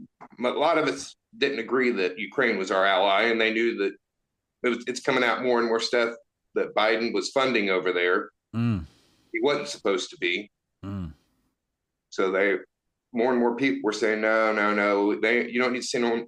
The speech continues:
Speaker 1: no more of our money over there." And now, all of a sudden, boom, Israel's under attack. We need to send money over there now.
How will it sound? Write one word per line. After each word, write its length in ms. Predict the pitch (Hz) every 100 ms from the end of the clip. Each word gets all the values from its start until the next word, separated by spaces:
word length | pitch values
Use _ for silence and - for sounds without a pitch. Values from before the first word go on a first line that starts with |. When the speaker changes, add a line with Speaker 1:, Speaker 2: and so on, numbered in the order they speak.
| -
Speaker 1:
no 140 | 120
more 160 | 123 120
of 40 |
our 120 | 113 113
money 260 | 120 117
over 180 | 98 92
there." 340 | 87 90 104 101
And 100 | 95
now, 300 | 98 98 98 - _ _ _ _
all 100 | 107
of 60 | 104
a 20 |
sudden, 320 | - 117 107
boom, 440 | 101 156 156 123 -
Israel's 500 | 131 156 160 131 120
under 240 | 120 120 98
attack. 360 | - 101 80 - -
We 80 | 131
need 120 | 123
to 40 | -
send 220 | 113 104
money 260 | 117 120 117
over 160 | 120
there 200 | 123 131
now. 240 | 113 98